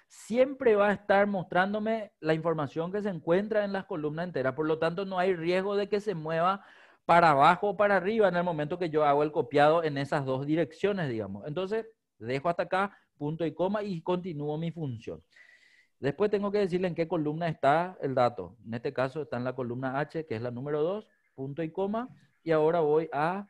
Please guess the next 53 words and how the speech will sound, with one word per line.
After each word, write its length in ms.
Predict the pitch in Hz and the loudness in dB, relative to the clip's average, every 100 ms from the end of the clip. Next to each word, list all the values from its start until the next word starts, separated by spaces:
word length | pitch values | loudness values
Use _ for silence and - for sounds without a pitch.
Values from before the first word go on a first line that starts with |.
| _ | _
pedirle 440 | 160 147 143 147 | -2 0 2 2
el 100 | 147 | 2
ordenado. 540 | 160 160 139 107 101 | 2 2 0 -4 -6
El 80 | 117 | -4
ordenado 500 | 135 139 135 156 175 | -2 -2 -4 -2 -2
en 100 | 170 | -4
este 200 | 151 156 | -8 -8
caso 260 | 143 143 143 | -8 -8 -8
va 80 | 123 | -8
a 60 | |
ser 180 | 120 123 | -8 -8
cero, 260 | 143 175 156 | -4 -4 -4
muy 140 | 123 | -4
bien. 260 | 120 160 165 _ _ _ | -4 -4 -6 _ _ _
Cierro 420 | - 143 143 156 | -2 2 2 2
el 80 | 160 | 0
paréntesis, 680 | 160 151 170 180 208 214 _ _ | 2 2 0 -4 -8 -10 _ _
le 140 | 127 123 | -6 0
doy 200 | 151 156 | 2 2
enter 420 | 170 190 208 208 - | 0 0 -4 -6 -10
y 80 | |
tendría 360 | 156 156 139 156 | -8 -4 0 0
que 140 | 160 | 0
ser 120 | 139 139 | -2 -2
el 120 | 143 | -2
resultado 420 | 147 147 123 123 | -4 -4 0 0
correcto. 460 | 131 117 120 - - _ _ | -2 -6 -6 -10 -18 _ _
Ahora 360 | - 139 165 208 | -2 2 4 2
voy 180 | 190 175 | 2 2
a 60 | |
rellenar 500 | 190 196 196 160 160 | 2 0 -2 0 2
eso 200 | 151 147 | 2 0
hacia 160 | 165 190 | -2 0
abajo 440 | 147 135 190 - _ _ _ _ _ _ _ _ _ _ _ _ _ _ _ | 0 0 -4 -8 _ _ _ _ _ _ _ _ _ _ _ _ _ _ _
y 60 | 165 | -4
voy 200 | 170 190 | 2 4
a 80 | |
ver 200 | 175 180 | 6 6
que 120 | 180 180 | 4 -2
todos 300 | - 175 190 | 0 2 2
los 140 | 208 | 0
demás 260 | 208 190 196 | -2 -2 0
valores 400 | 202 208 226 226 | 2 2 0 0
tienen 280 | 170 180 | -2 0
que 80 | 202 | -4
estar 240 | 185 156 156 | 0 0 2
correctos. 560 | 156 156 175 117 92 | 2 2 0 -4 -10
Si 200 | - 117 | -8 0
es 140 | 131 151 | 0 0
que 140 | 170 | -2
esto 100 | 160 | -2
está 220 | 165 160 | -2 0
bien, 420 | 160 170 208 233 | 2 2 0 -4